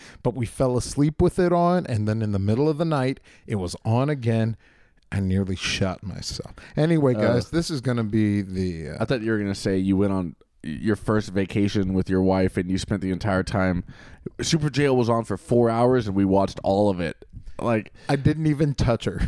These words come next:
Speaker 1: <laughs>
Speaker 2: flew all the way to, I flew all the way to Napa Valley, California, just to watch cartoons in a Holiday Inn.
Speaker 1: There we were in scenic Sydney, Australia,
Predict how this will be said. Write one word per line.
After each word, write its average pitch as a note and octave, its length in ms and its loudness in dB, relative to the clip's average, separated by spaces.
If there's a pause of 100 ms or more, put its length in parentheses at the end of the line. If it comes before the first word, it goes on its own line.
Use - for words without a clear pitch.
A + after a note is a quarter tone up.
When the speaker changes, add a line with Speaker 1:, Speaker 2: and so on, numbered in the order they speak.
Speaker 1:
<laughs> - 80 -18
Speaker 2:
flew D#3 280 4
all D3 180 4
the D3+ 100 4
way D3 200 6
to, A2+ 380 4 (320)
I - 60 -4
flew D3 200 2
all D3 120 6
the D#3 60 4
way D#3 120 4
to A#2+ 100 0
Napa C3 320 0
Valley, C#3+ 320 2
California, C3+ 680 2
just A2 220 -2
to B2 60 2
watch A2+ 520 2 (580)
cartoons C3 800 2
in G#2+ 80 0
a G2+ 240 2 (560)
Holiday A#2+ 500 0
Inn. G2+ 220 0
Speaker 1:
There D#3 260 0
we D#3+ 100 2
were C3+ 420 2
in A#2 180 0
scenic C3+ 480 -2
Sydney, C3+ 580 0
Australia, F#2 800 -4